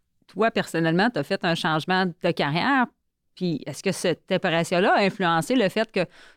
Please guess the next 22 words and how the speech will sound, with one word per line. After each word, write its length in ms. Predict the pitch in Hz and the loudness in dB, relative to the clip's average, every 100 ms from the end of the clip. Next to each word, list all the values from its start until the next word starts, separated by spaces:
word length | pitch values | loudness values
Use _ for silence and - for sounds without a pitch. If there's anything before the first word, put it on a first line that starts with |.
| _ | _
t'as 120 | 196 | 0
voulu 360 | 160 202 220 233 - _ _ _ _ _ _ - - _ | 4 4 4 2 -4 _ _ _ _ _ _ -20 -20 _
par-, 160 | - - - | -6 -6 -4
participer 540 | - 214 - - - 254 | -2 -2 -2 -2 2 2
à 60 | |
cette 200 | 240 196 | 2 2
nouvelle 220 | 214 214 220 | 2 4 4
initiative 500 | 208 196 175 240 240 | 4 2 2 2 4
de 60 | |
l'A 220 | 185 170 | 4 2
R 40 | 165 | 2
C 140 | 254 | 0
de 100 | 202 | -2
créer 320 | 185 - 202 220 | -2 0 0 2
ce, 320 | 185 160 151 | 2 2 0
ce, 120 | - 151 _ _ _ _ _ - | -4 -10 _ _ _ _ _ -4
ces 160 | 170 | 0
opérateurs, 720 | 185 185 170 170 190 190 196 170 | 0 0 0 0 2 2 2 2
euh, 240 | 165 160 82 - _ _ _ _ _ _ - | 2 0 -4 -14 _ _ _ _ _ _ -6
ces 180 | 156 190 | 0 2
officiers 220 | 196 233 | 2 2
d'opération, 640 | 214 196 180 165 196 240 | 2 2 2 2 2 2